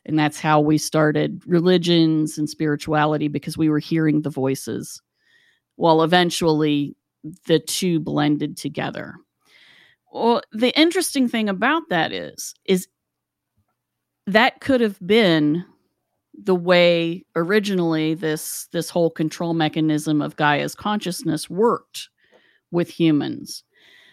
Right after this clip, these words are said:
Even if that's not how it worked, it's a good metaphor for how we can visualize it. We, so we can see it in our, in our minds and, and understand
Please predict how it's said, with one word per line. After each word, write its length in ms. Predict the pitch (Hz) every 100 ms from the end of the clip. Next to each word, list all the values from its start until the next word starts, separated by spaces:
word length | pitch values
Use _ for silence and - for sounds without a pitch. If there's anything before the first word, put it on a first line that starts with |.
| _ _ _ -
Even 280 | 285 339 294
if 120 | 262
that's 280 | 247 226 -
not 200 | 208 190
how 340 | 180 160 165
it 140 | 151 -
worked, 500 | 139 143 - - - -
it's 180 | 180 202
a 100 | 190
good 480 | 170 175 220 233 202
metaphor 920 | 202 196 185 - 180 165 156 156 165 _
for 240 | - 175 156 - _ _ _ -
how 680 | - - 180 170 160 151 - _ -
we 180 | 170 175
can 360 | - 160 143 -
visualize 840 | 170 175 170 165 143 139 139 - -
it. 220 | - - - _ _ _ _ -
We, 180 | 147 147
so 180 | -
we 120 | 170 160
can 220 | 160 151
see 480 | - - - 220 214
it 120 | 196
in 160 | 170 175
our, 340 | 160 156 156 - _
in 140 | - 156
our 260 | 147 143 - _ _ _ _ _ _
minds 520 | - 151 143 143 151 151
and, 140 | 139
and 200 | - 147 135
understand 880 | 156 156 156 151 - 160 151 143